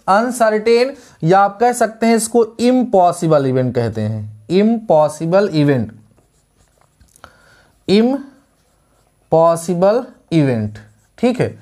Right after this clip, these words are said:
इसमें क्या होगा कि अगर हमारी कोई इवेंट है ई, ठीक है, तो इसके अगर घटित होने की प्रायिकता, प्रोबेबिलिटी ज़ीरो हो जाए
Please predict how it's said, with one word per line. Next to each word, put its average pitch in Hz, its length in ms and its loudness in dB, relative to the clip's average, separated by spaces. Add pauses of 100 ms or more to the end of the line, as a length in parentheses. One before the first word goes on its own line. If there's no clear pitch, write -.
(500)
इसमें 240 360 2
क्या 262 160 2
होगा 240 320 0 (360)
कि 202 80 -6
अगर 202 300 0
हमारी 240 340 0
कोई 240 240 0
इवेंट 208 460 -2
है 196 260 -2
ई, 185 460 -2
ठीक 269 200 -2
है, 143 340 -4 (160)
तो 180 60 -6
इसके 208 380 0
अगर 247 200 2
घटित 202 380 -4
होने 220 220 0
की 226 120 -2
प्रायिकता, 190 480 0
प्रोबेबिलिटी 185 720 0
ज़ीरो 196 300 2
हो 131 180 -2
जाए 104 260 -2